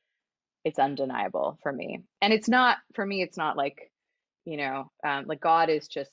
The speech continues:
the interconnected consciousness that we all are, the love that we all are. It's, it's this matrix of love or, or, you know, whatever. And it's, yeah, it's, anyways. So, um,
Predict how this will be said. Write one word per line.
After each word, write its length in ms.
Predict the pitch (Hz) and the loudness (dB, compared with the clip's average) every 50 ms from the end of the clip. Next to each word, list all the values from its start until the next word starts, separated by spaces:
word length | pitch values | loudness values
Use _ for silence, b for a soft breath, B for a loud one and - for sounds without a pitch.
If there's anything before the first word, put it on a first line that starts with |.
| _ - | _ -8
the 140 | 151 143 - | -8 -8 -6
interconnected 680 | - 151 143 - 156 - - 143 139 135 - 135 131 | -8 -10 -8 -10 -10 -10 -8 -10 -10 -6 -6 -6 -6
consciousness 680 | - - - - 151 - - - - - - - - - | -6 -8 -10 -10 -8 -8 -10 -10 -10 -10 -12 -12 -12 -6
that 160 | - - - - - | -4 -4 -4 -4 -6
we 140 | 143 135 - | -8 -8 -6
all 200 | - 127 - - | -6 -6 -6 -6
are, 220 | - - - - - | -6 -6 -6 -4 -4
the 80 | - | -2
love 220 | 135 135 - - - - | -2 -2 -2 -4 -4 -4
that 140 | - - | -8 -8
we 120 | - - - | -8 -8 -8
all 160 | - - - | -6 -4 -4
are. 240 | - - - - - | -4 -4 -4 -6 -8
It's, 260 | - - - - - - | -8 -10 -14 -18 -14 -8
it's 220 | - 127 139 - - | -8 -8 -8 -8 -8
this 400 | - - - - - - - - _ _ _ _ _ _ _ _ _ _ _ _ - | -8 -8 -8 -8 -12 -16 -16 -18 _ _ _ _ _ _ _ _ _ _ _ _ -6
matrix 500 | 156 139 135 131 - - - - - - | -4 -2 -2 -2 -2 -4 -6 -6 -4 -4
of 120 | - - | -4 -2
love 320 | - - 62 - - - - | 0 0 0 0 0 -2 -2
or, 140 | - 60 - _ _ - | -2 -4 -4 _ _ -8
or, 160 | - - 156 160 - 175 - - | -6 -6 -6 -8 -10 -14 -12 -10
you 120 | 160 - | -8 -8
know, 140 | - - 58 | -6 -4 -2
whatever. 560 | 69 - - - - - - 50 50 - 185 175 175 175 202 - - | 0 0 0 0 0 0 0 0 0 -2 -6 -10 -12 -16 -14 -8 -4
And 100 | 160 156 | -2 -2
it's, 180 | 151 156 _ _ _ - | -2 -2 _ _ _ 0
yeah, 200 | 160 147 - 135 - _ _ _ - - _ _ | 0 0 0 0 -6 _ _ _ -20 -20 _ _
it's, 360 | - 147 143 _ _ _ _ _ _ _ _ _ - - | -6 -6 -6 _ _ _ _ _ _ _ _ _ -2 0
anyways. 360 | 180 180 160 135 110 123 _ B B B B B | 2 2 2 0 -2 -6 _ B B B B B
So, 420 | - - 285 262 247 233 220 - - - | 2 4 6 6 6 6 4 2 0 0
um, 680 | 214 208 202 196 196 196 196 190 190 196 196 202 190 | 0 0 0 0 -2 -4 -8 -10 -10 -10 -12 -12 -14